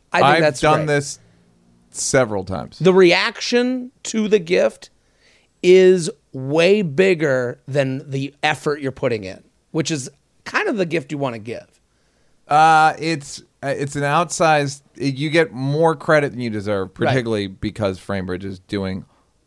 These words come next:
Speaker 2: all the work. You're giving them money. Don't
Speaker 1: Right.
Speaker 2: get us wrong, but you're gonna give them an offer code, and it's,
Speaker 1: This
Speaker 2: it's
Speaker 1: is,
Speaker 2: gonna be
Speaker 1: uh,
Speaker 2: lower.
Speaker 1: we give them free money, which means you can easily give a thoughtful gift this holiday season. I've been lucky enough to have a ton of incredible experiences with the people I love this past year, and I'd like to give them something special to each of them.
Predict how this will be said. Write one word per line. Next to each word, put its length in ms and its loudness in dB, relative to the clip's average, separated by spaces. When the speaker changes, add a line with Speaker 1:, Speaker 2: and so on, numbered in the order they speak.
Speaker 2:
all 160 6
the 120 0
work. 260 -6
You're 120 -4
giving 180 2
them 100 2
money. 320 -4
Don't 100 4
Speaker 1:
Right. 100 4
Speaker 2:
get 80 0
us 140 -2
wrong, 180 -4
but 220 -4
you're 160 2
gonna 160 -2
give 100 -2
them 60 -2
an 80 -4
offer 280 -4
code, 280 -8
and 120 -12
it's, 240 -16
Speaker 1:
This 220 -6
Speaker 2:
it's 20 -6
Speaker 1:
is, 100 -4
Speaker 2:
gonna 160 0
be 80 0
Speaker 1:
uh, 40 -2
Speaker 2:
lower. 180 2
Speaker 1:
we 80 4
give 160 0
them 160 2
free 180 2
money, 240 -2
which 220 -6
means 200 2
you 100 -4
can 180 -4
easily 420 -6
give 240 -2
a 60 -2
thoughtful 420 -2
gift 220 -2
this 120 -8
holiday 300 0
season. 260 -4
I've 220 0
been 140 0
lucky 260 0
enough 220 -2
to 100 -2
have 160 0
a 80 -4
ton 300 -4
of 100 0
incredible 400 0
experiences 400 -6
with 80 -12
the 80 -10
people 300 -6
I 80 -2
love 240 -2
this 100 -12
past 300 -6
year, 180 -6
and 80 -2
I'd 100 0
like 200 2
to 80 -16
give 220 0
them 160 0
something 400 -4
special 520 -2
to 80 -6
each 240 -6
of 40 -2
them. 200 4